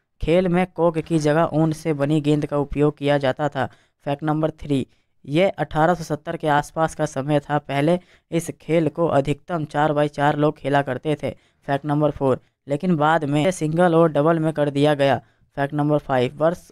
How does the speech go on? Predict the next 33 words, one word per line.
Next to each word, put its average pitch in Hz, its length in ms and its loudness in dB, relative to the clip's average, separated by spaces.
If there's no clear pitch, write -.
उन्नीस 160 340 0
सौ 170 120 0
चौंतीस 143 540 -2
के 175 180 -4
आसपास 156 560 0
बैडमिंटन 151 680 0
वर्ल्ड 156 300 0
फेडरेशन 143 580 0
की 160 160 -4
नींव 147 280 0
रखी 147 320 -2
गई 143 260 0
और 165 260 0
इस 165 220 -2
खेल 165 380 2
के - 420 -4
कई 160 300 2
नियम 156 320 2
बनाए 147 360 2
गए। 143 200 2
फैक्ट 139 200 -4
नंबर 147 280 0
सिक्स, - 380 -12
फेडरेशन 151 560 0
के 180 140 -2
संस्थापक 151 520 -2
सदस्य 151 520 -2
में 160 220 0
आयरलैंड, 147 600 2
फ्रांस, 143 500 0
न्यूजीलैंड, 147 680 2
स्कॉटलैंड 143 640 0
प्रमुख 151 400 0